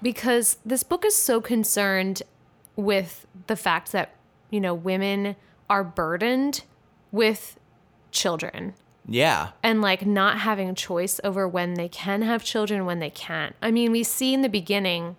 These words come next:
Speaker 1: Grace's mother has, like, has had, like, twelve children.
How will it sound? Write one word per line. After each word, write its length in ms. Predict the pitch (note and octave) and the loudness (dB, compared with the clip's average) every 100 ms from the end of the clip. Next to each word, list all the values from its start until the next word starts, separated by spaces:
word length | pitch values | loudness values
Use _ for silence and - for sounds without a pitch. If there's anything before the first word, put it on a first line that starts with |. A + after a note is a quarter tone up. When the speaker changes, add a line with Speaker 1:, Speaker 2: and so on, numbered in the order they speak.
| _ _ _ _ _ - | _ _ _ _ _ -6
Speaker 1:
Grace's 480 | G#3+ G#3 G#3+ A#3+ F#3+ | 0 2 2 0 0
mother 460 | E3+ E3+ G3 A#3 | -2 0 2 2
has, 340 | A#3+ G#3+ G#3 G3+ | 0 0 0 2
like, 240 | F3+ F3 - - - | -2 -2 -12 -20 -8
has 140 | A#3 G#3 | -4 0
had, 280 | A3 G3+ | 4 4
like, 220 | G3+ G3 - | 2 -2 -4
twelve 420 | - F#3+ E3+ E3+ | 0 2 2 0
children. 600 | - D3+ - - F#2 | -2 -2 -4 -6 -8